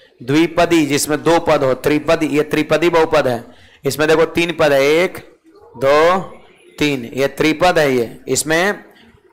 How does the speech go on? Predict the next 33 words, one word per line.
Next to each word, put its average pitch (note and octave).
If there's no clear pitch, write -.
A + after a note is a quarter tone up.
तीन F#3+
गो F3
आपका E3+
पद D3+
है, C3
टर्म D#3
है, A#2
एक D#3+
पहला D#3
टर्म, F3+
ये D3
दूसरा D3+
टर्म, F3+
ये D#3
तीसरा D3
टर्म, A#2
ये C#3+
भी E3+
क्या F3+
है? F3
त्रिपद E3
है। D3
इसमें F3
भी F3
तीन F3
टर्म D#3
है C#3+
आपका, C3+
एक, D#3
दो, C#3+
तीन C#3+
आपका B2
है। A2